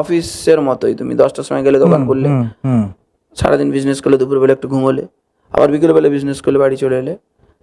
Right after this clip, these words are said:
Speaker 1: That is business। Entrepreneurship is totally different। Like, you, you are giving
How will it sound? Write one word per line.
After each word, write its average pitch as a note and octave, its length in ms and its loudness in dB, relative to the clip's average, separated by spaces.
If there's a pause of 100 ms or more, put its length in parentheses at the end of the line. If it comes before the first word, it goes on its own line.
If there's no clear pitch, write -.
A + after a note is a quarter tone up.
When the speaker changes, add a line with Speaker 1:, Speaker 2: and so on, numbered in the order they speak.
(100)
Speaker 1:
That G3+ 160 4
is - 40 -4 (100)
business। D3 300 -4 (1120)
Entrepreneurship A#3 680 0
is A#3+ 60 -8 (100)
totally F#3 340 0
different। - 300 -6 (480)
Like, C3+ 140 0 (220)
you, F3 80 -4 (140)
you F3+ 140 -2
are F#3 140 2
giving A3 220 2